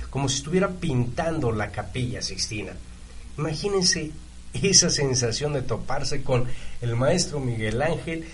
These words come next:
dentro de las galerías del Palacio, donde nos está mostrando sus obras, sus esculturas y obviamente de cómo fue pintando,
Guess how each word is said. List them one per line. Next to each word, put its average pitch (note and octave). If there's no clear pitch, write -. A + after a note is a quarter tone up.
dentro F#3
de D#3
las B2
galerías A2
del A2+
Palacio, B2+
donde B2
nos G#2+
está -
mostrando B2+
sus -
obras, A2+
sus -
esculturas C3
y A2
obviamente G#2+
de F#2
cómo B2
fue A2
pintando, G2+